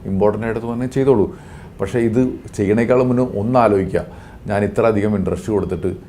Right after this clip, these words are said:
ചെയ്യണോ? അതിനേക്കാളും ഭേദം കുറച്ചും കൂടി ഒന്ന് ഒരു അഞ്ച് വർഷം കൂടി നീക്കിയിട്ട് ഒരു മോഡിഫിക്കേഷൻ നടത്തിയാൽ പോരെ?" പൈസ ഈ പറഞ്ഞ പത്തൊമ്പതിനായിരം രൂപ എല്ലാ മാസവും ഒന്ന് സേവ് ചെയ്തിട്ട്, ഒന്നില്ലെങ്കിൽ, ഏഹ്, റിക്കറിങ് ഡെപ്പോസിറ്റിലോ വല്ല മ്യൂച്വൽ ഫണ്ടിലോ ഒക്കെ ഇട്ട്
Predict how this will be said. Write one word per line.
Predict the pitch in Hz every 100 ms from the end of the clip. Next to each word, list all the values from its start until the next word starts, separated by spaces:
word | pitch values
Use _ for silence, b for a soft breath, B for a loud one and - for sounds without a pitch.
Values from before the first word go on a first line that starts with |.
| -
ചെയ്യണോ? | 104 90 87 78 -
അതിനേക്കാളും | 87 90 98 107
ഭേദം | 101 98 92
കുറച്ചും | 101 101 - 135
കൂടി | 131 139 151 - -
ഒന്ന് | 113 110 110 113 -
ഒരു | 101
അഞ്ച് | 101 101
വർഷം | 107 - 101
കൂടി | 95
നീക്കിയിട്ട് | 98 95 92 98 95 95 - B B B -
ഒരു | 101
മോഡിഫിക്കേഷൻ | 98 98 92 104 104 87
നടത്തിയാൽ | 95 82 95
പോരെ?" | 92 85
പൈസ | 90 90 98 104 107 B B B -
ഈ | 104
പറഞ്ഞ | 107 101
പത്തൊമ്പതിനായിരം | 98 95 98 92 101 101 98
രൂപ | 98
എല്ലാ | 92 98
മാസവും | 98 95 92 95
ഒന്ന് | 92 95
സേവ് | 95 92 95
ചെയ്തിട്ട്, | 104 92 87
ഒന്നില്ലെങ്കിൽ, | 78 82 90 90 95
ഏഹ്, | 95 - - - - - - 50 104 107 107
റിക്കറിങ് | 101 101 98
ഡെപ്പോസിറ്റിലോ | 95 98 95 92 98 90
വല്ല | 87 90 95
മ്യൂച്വൽ | 95 95 85 87
ഫണ്ടിലോ | 98 95 95
ഒക്കെ | 87
ഇട്ട് | - 117